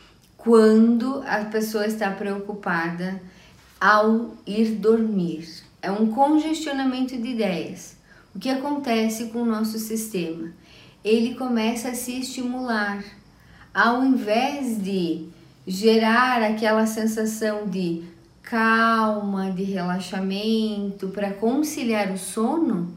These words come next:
quando existe esse congestionamento de ideias mental, o sistema ele começa a ficar hiperestimulado,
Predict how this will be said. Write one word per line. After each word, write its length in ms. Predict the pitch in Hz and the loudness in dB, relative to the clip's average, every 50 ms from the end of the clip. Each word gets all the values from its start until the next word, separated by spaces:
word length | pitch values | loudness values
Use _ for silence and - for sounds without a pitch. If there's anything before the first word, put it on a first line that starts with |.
| - - - - - - - - _ | -16 -20 -20 -20 -20 -20 -20 -20 _
quando 260 | - 226 240 269 302 | 0 2 4 4 4
existe 420 | 311 311 - - 269 262 269 277 | 2 2 0 -2 -4 -4 -4 -4
esse 220 | 262 254 - 247 226 | -6 -6 -6 -8 -6
congestionamento 920 | - 233 233 240 233 247 233 220 - 233 226 220 214 208 208 214 214 202 | -4 -2 -2 -2 -4 -6 -8 -6 -4 -4 -2 -2 -4 -4 -6 -6 -6 -6
de 120 | 190 190 208 | -8 -6 -6
ideias 460 | 196 180 185 180 180 175 175 175 175 175 175 - - - | -4 -4 -2 -2 -2 -2 -2 -4 -4 -6 -8 -10 -8 -6
mental, 960 | 170 175 160 160 160 170 165 - 185 185 202 226 254 254 220 185 175 175 - - - - - _ _ _ | -4 -4 -4 -2 -4 -6 -6 -6 -4 -2 -2 -2 -2 -2 -4 -4 -6 -8 -12 -18 -20 -20 -20 _ _ _
o 180 | - 180 214 226 | -8 0 0 0
sistema 720 | 220 220 - 247 233 220 - - 240 262 277 269 269 262 | 0 0 -2 -4 -6 -6 -2 0 0 0 0 0 -2 -2
ele 160 | 262 254 247 | -2 -2 -4
começa 440 | - 262 247 240 233 233 233 - 240 | -4 -2 -2 0 0 0 -2 -2 -4
a 40 | 226 | -8
ficar 320 | - - - 220 220 214 | -8 -6 -4 -2 -2 0
hiperestimulado, 1400 | 233 254 277 277 - 294 277 277 285 269 - - - 240 233 220 208 196 185 180 180 180 185 185 180 202 233 - - | -2 -2 -4 -6 -6 -8 -6 -6 -6 -6 -6 -6 -4 -2 0 0 0 0 0 0 -2 -2 -4 -4 -6 -8 -8 -8 -10